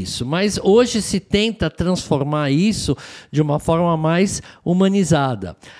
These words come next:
A, a, a formação, muitas vezes, era fria, né? Esse contato com peça, corpo, cadáver,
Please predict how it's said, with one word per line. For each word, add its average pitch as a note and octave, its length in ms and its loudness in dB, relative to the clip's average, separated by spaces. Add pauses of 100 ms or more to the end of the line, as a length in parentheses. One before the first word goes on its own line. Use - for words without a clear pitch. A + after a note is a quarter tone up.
(140)
A, D#3+ 640 -2
a, - 20 -2
a D3+ 40 0
formação, F3+ 640 -2
muitas F3+ 540 0
vezes, E3 380 0
era F3+ 180 0
fria, F#3+ 540 -2 (1000)
né? D#3+ 280 0 (280)
Esse C#3 240 -2
contato C#3 540 -4
com B2+ 220 -4
peça, C#3+ 520 0
corpo, D3 420 0
cadáver, A#2+ 840 -4